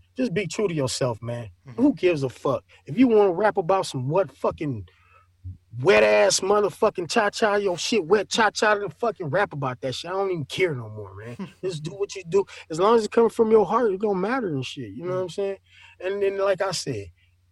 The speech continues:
Speaker 1: us as the people in the audience, we got the right and the shit. We, we are the ones. That's why my name is Dismos. Not because I diss the most.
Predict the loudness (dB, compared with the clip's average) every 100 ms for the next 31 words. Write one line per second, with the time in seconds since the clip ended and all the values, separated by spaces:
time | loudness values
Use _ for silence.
0 | 4 4 6 2 2 -2 -4 -2 2 0
1 | 0 -2 4 4 4 -2 -6 -12 _ _
2 | _ -6 -2 2 2 2 0 2 0 -2
3 | -6 -4 -2 -4 0 0 0 0 0 2
4 | 4 6 4 4 0 -4 -4 0 2 2
5 | 0 -4 -2 -2 2 4 4 4 4 4
6 | 4 2 2 2 2 0 0 -2 -12 _
7 | _ _ -4 -2 -6 -2 0 2 0 2
8 | 0 2 0 0 0 -4